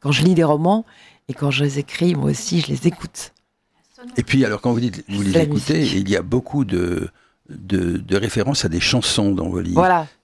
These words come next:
Speaker 2: Euh,
Speaker 1: Mm.
Speaker 2: et j'ai retrouvé des, des, des, des chansons formidables. Vive le vent.
Speaker 1: Ouais.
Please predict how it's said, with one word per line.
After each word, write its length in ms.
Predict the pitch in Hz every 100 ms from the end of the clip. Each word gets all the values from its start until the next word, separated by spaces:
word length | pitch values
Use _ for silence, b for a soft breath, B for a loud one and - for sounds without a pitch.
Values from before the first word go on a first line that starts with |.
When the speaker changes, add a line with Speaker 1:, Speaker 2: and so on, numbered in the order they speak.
| 95
Speaker 2:
Euh, 60 | 98 98
Speaker 1:
Mm. 40 | -
Speaker 2:
et 60 |
j'ai 140 | - 110
retrouvé 480 | 113 - 120 120 107
des, 260 | 92 90
des, 420 | 92 95 92 98
des, 540 | 98 92 92 98 98 -
des 140 | 95 98
chansons 420 | - 95 - 104
formidables. 800 | - 92 98 113 131 117 90 90 - B B B
Vive 260 | - 113 110
le 80 | 120
vent. 220 | 107 107 - _ _ _ _ -
Speaker 1:
Ouais. 260 | 160 156